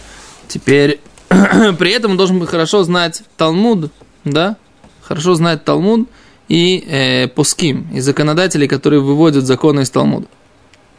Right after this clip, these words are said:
При этом он должен обладать качеством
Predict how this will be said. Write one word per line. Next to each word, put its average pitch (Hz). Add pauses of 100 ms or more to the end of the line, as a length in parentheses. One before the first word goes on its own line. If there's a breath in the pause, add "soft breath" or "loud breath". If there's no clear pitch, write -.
(720 loud breath)
При 135
этом 170
он 175
должен 180
обладать 170
качеством 156